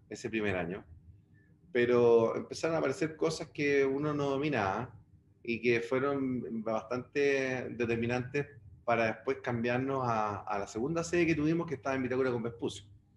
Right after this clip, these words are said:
en el edificio que está en toda la esquina ahí. Que uno dice, "Bueno, pero ¿por qué no te quedaste los diez años en este, en este primer local?". De hecho, duramos tres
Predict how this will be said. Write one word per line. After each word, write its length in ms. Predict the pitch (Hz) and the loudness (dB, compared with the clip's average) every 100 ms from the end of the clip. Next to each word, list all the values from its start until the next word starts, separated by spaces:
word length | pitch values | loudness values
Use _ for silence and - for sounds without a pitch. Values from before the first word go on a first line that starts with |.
| _ _ - | _ _ -6
en 100 | 110 | 0
el 100 | 107 | 2
edificio 420 | 104 - 123 131 | 0 0 -2 -2
que 80 | 113 | -2
está 180 | - 113 | -4 -4
en 120 | - | 0
toda 140 | 135 | 0
la 60 | 127 | 0
esquina 340 | - 151 95 | -2 -2 -2
ahí. 160 | 76 - _ _ _ - _ _ _ | -4 -10 _ _ _ -20 _ _ _
Que 400 | 113 104 101 98 - | 0 2 2 -2 -4
uno 160 | 123 | 2
dice, 300 | 120 120 135 | 2 2 2
"Bueno, 220 | 127 139 104 | 2 2 2
pero 140 | 101 | 0
¿por 160 | 95 95 | -2 -4
qué 80 | |
no 100 | 131 | -2
te 100 | 131 | 0
quedaste 280 | 123 123 123 | 2 0 0
los 140 | 120 113 | -2 0
diez 240 | 120 - | -2 0
años 400 | 127 131 135 135 - _ _ - | 0 2 -2 -4 -10 _ _ -8
en 160 | 104 117 | -2 0
este, 1000 | 123 127 123 120 117 110 104 - - - | 0 2 4 4 4 4 0 -2 -6 -12
en 140 | 110 117 | -6 -4
este 160 | 117 | -4
primer 260 | 110 117 131 | -2 0 2
local?". 440 | 117 143 117 - - | 2 2 2 0 -6
De 80 | - | -2
hecho, 300 | 110 - 95 | -2 0 0
duramos 420 | 87 104 104 - - | 2 0 0 -4 0
tres 300 | 170 - | 0 0